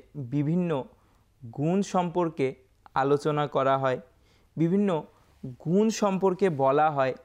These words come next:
যেই গুণগুলো যদি আমরাও নিজেদের জীবনে বাস্তবায়ন করি, তাহলে ইনশাআল্লাহ তাআলা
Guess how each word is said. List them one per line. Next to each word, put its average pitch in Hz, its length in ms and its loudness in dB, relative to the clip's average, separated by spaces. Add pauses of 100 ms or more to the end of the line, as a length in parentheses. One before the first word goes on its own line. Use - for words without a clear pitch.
যেই 139 300 -2
গুণগুলো 143 720 -2 (140)
যদি 135 240 -4
আমরাও 135 420 0
নিজেদের 165 480 -2
জীবনে 151 440 -2 (520)
বাস্তবায়ন 156 720 0
করি, 151 360 0 (380)
তাহলে 139 300 -2
ইনশাআল্লাহ 139 920 0
তাআলা 131 480 0